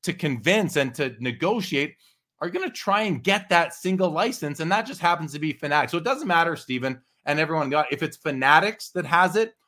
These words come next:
or Panini, or Topps, or Upper Deck, or Leaf, or some new company coming in,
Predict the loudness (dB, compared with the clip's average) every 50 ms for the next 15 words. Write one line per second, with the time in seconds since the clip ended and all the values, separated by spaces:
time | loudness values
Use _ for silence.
0 | _ _ 0 0 0 0 -2 -4 -2 0 0 2 2 2 2 0 -2 -4 -10 _
1 | _ _ -2 -2 -2 -2 -2 0 4 4 6 6 4 2 -4 -4 -2 -2 0 0
2 | -2 -2 -2 -4 -4 0 2 2 2 2 0 -4 -4 -4 -2 -2 -2 -4 -4 -4
3 | -6 -4 -4 -4 -4 -2 -2 -2 -2 -2 -2 -4 -4 -6 -6 -4 0 0 0 0
4 | 0 -2 -2 -2 -2 -2 -4 -8 _ _ _ _ 0 0 2 2 0 0 0 0
5 | 2 0 0 -2